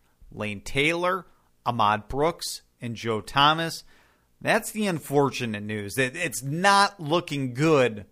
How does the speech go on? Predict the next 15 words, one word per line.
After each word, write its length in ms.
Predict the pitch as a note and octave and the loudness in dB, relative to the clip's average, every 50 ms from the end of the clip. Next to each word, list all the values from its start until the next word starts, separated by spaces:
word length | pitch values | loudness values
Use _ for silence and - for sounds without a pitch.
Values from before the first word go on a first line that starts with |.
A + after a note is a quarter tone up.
| _ _ | _ _
for 160 | - - A#2+ | -14 -10 -8
these 320 | A#2+ A2+ B2 A#2+ A#2 G#2+ - | -6 -6 -4 -4 -4 -2 2
guys 380 | C3+ B2 A#2 A2+ A#2 A#2 - | 4 6 6 6 4 2 0
that 140 | B2 A2+ - | -2 -2 -2
they're 80 | B2 B2 | -4 -2
going 300 | A#2+ B2 B2 A#2 A2+ G#2+ | 0 0 0 0 -2 -4
to 60 | - | -8
play. 360 | - - B2+ A#2 G#2 G#2 G#2+ | -6 -4 -2 -2 -2 -4 -4
Now, 200 | G#2+ A2 G#2+ A2 | -4 -4 -4 -4
they 160 | G#2 A2 G#2 | -4 -6 -2
haven't 340 | G#2 A#2 B2 B2+ D3 D3+ C3+ | 0 0 0 0 0 -2 2
been 240 | C#3+ D3 D3 C#3+ C#3 | 2 2 2 2 -2
ruled 300 | D3 D3+ D3+ D3 C#3+ D3 | -2 -2 -2 0 2 4
out 220 | C#3+ C#3+ C3+ - | 4 4 2 0
yet, 380 | C#3+ C#3 C3 C3 C3 C3 C3 | 0 2 4 4 4 2 -2